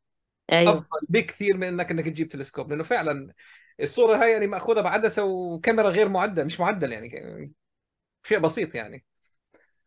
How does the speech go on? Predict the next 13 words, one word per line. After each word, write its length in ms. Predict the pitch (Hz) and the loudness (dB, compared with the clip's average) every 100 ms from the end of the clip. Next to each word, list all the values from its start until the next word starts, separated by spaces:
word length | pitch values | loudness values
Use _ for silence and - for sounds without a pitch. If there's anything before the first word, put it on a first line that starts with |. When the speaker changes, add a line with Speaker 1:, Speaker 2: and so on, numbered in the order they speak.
| _ _ _ | _ _ _
Speaker 2:
آه، 880 | - 135 143 139 131 131 123 - 147 - | -6 -4 -4 -4 -4 -6 -6 -10 -6 2
فمرات 400 | 180 220 247 226 | 2 4 0 2
الب-، 140 | 185 | 4
ال-، 360 | 185 170 165 160 | 4 4 0 -2
ال-، 540 | 151 151 147 151 131 | -4 -6 -6 -6 -6
ال-، 200 | 107 - _ _ _ _ _ _ _ - - | -10 -14 _ _ _ _ _ _ _ -20 -14
الصورة 340 | 151 - 233 214 | -12 -6 0 0
الفلكية 520 | - 180 165 196 190 | 2 0 0 -4 -6
تعتمد 680 | 170 175 190 185 160 151 - _ _ _ _ | -6 -6 -4 -4 -6 -12 -20 _ _ _ _
سبعين 520 | - - 170 151 208 185 | -6 0 0 0 -2 0
بالمية 520 | 180 175 175 180 185 | 0 0 0 -2 -2
على 680 | 131 147 175 151 127 123 - _ | -6 -2 0 0 -2 -4 -12 _
قدرة 380 | 214 185 165 | 2 2 0